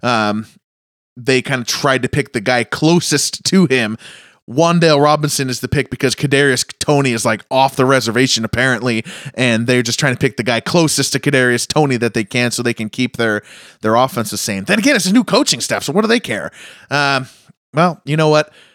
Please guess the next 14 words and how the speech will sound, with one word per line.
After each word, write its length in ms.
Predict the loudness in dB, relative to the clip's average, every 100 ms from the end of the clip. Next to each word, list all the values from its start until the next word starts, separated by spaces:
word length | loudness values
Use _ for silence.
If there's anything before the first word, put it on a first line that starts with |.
| _ _ _ _
I'll 160 | 2 4
let 200 | 2 0
the 80 |
Giants 420 | -2 0 2 0 -4
explain 460 | -6 -2 0 2
that 200 | 2 0
to 200 | 2 2
us 200 | 2 2
over 160 | 0 0
the 100 | -4
course 280 | -2 -2 -2
of 80 |
the 80 | -4
season. 520 | -2 -2 -4 -6 -10